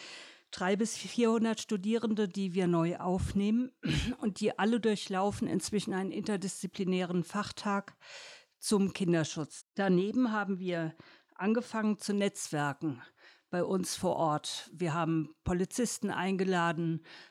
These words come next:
äh, Menschen aus dem Jugendamt eingeladen, Rechtsmedizinerinnen eingeladen, die aus ihrer Praxis erzählt haben, unseren Studierenden und denen ein Stück nahegebracht haben,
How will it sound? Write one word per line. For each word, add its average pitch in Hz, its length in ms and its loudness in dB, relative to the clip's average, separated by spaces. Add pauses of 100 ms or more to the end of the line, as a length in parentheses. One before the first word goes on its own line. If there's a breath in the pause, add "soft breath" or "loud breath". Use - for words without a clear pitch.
(120)
äh, 180 200 2
Menschen 190 400 0
aus - 160 -2
dem 233 100 4
Jugendamt 208 640 2
eingeladen, 170 920 2
Rechtsmedizinerinnen 180 1600 0
eingeladen, 165 760 0 (400 loud breath)
die 185 260 2
aus 190 220 0
ihrer 220 280 0
Praxis 214 520 -4
erzählt 214 480 -2
haben, 208 180 0
unseren 202 380 0
Studierenden 196 760 -2
und 190 200 -2
denen 190 200 2
ein 185 160 -2
Stück - 360 -4
nahegebracht 214 800 -2
haben, 196 320 0